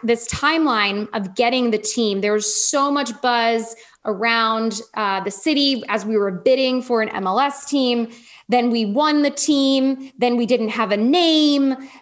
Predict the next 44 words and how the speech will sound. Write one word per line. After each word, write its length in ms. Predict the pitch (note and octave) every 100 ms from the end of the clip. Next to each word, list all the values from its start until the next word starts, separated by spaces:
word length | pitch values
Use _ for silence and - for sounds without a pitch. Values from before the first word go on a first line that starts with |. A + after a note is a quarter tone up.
| -
Then, 580 | G#3+ B3 A#3+ A#3+ A#3+ C4+
you 100 | A#3
know, 160 | A#3 B3
we 80 | A3+
had 160 | -
to 120 | A3+ -
push 240 | D4+ D4+
<laughs> 120 | D4
back 280 | C4+ C4 C4 C4+
our, 320 | A3+ A3 G#3+
then 160 | A#3+ B3+
we 100 | B3+
had 160 | C4
to 80 | A#3
push 320 | A3+ C4+ B3 - -
back 360 | A#3 A3+ B3 -
actually 320 | A3+ - G#3
playing 420 | F#3+ - E4+ D#4+ D#4
a 20 |
year 280 | C#4+ D4 D4
because 260 | B3+ A3
of 140 | G3 G3
covid. 640 | - E4+ D4 C#4+ C4 B3+ - -
So 120 | -
there's 240 | D4+ D4+ A#3
been 380 | A3+ G4 F#4+ B3
this 200 | A#3 -
kind 340 | D#4 C4 C4
of, 160 | A#3 G#3
we're 240 | A3+ A3+
kind 220 | - B4
of 140 | C#4 A3+ _
been 120 | D#4 C#4+
in 100 | A3+
limbo 800 | A#3 D4 F#4+ D#4+ A3 F#3+ F3
with 260 | F3+ G3 A#3
this 180 | A#3+ A3+
M 120 | A#3+
L 140 | A3 A3
S 240 | A3+ A3+
team, 380 | - F#3+ E3 F3+ - - - -
um, 360 | A3+ G#3+ G#3+
a 100 | -
lot. 440 | G#3 A#3 F3+ -